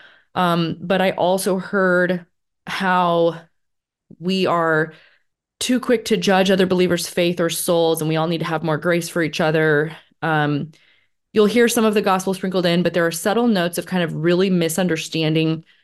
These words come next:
Scripture's call to believers to be set apart, to stand firm, to arrive at truth, uh, based on what God's word says, and to not, I, I always think of, when I think of these peop-, the, the people who preach or teach at if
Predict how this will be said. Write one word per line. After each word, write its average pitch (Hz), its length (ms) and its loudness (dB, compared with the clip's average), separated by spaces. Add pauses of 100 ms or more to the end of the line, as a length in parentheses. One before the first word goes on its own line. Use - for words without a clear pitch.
(160)
Scripture's 170 500 0
call 160 240 0
to 156 80 -6
believers 156 360 0
to 165 80 -2
be 151 80 -2
set 156 220 -2
apart, 143 640 -2 (120)
to - 140 -4
stand 156 340 0
firm, 185 600 2 (360)
to 180 120 2
arrive 160 380 4
at 180 120 0
truth, 180 640 -2 (100)
uh, 143 280 0
based 170 320 -2
on 170 120 0
what - 140 -2
God's 151 240 -2
word 147 220 0
says, 156 520 0
and 170 200 -2
to 175 100 -2
not, 165 420 -2 (600)
I, 196 200 0
I 202 160 0
always 247 360 0
think 208 220 -2
of, 160 280 0
when 185 120 -4
I 175 60 0
think 220 200 -4
of 190 160 0
these 180 240 -4
peop-, 165 300 -4
the, 170 100 2
the 175 160 -2
people 220 320 2
who 208 100 2
preach 175 380 -2
or - 100 -4
teach - 300 -4
at - 180 -2
if - 460 -2